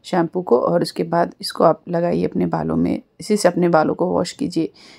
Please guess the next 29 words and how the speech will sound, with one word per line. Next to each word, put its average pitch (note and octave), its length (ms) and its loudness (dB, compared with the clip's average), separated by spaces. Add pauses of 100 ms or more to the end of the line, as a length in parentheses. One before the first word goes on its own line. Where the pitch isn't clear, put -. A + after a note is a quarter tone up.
(100)
तो - 60 -2
इस A3+ 100 -2
वाले A3+ 160 8
शैम्पू F3+ 340 0
को - 120 0
आपको F#3 240 -2
वीक F#3 260 -4
में F#3 140 0
दो F3 160 4
बार F3+ 140 6
अपने F#3 200 0
बालों F3 260 2
में F3+ 120 0
लगाना F3 360 2
है A#3+ 260 -2 (140)
और - 280 0
इसी - 180 -2
से A3 140 2
ऐसे F3+ 220 2
ही F#3+ 80 2
वॉश E3 260 0
करना E3 260 -2
है, F3 60 0
मतलब F3+ 180 -2
डायरेक्ट F3+ 300 2
शैम्पू F#3 300 -2
ना F3+ 140 2
लगा G3+ 220 4
के A3+ 220 2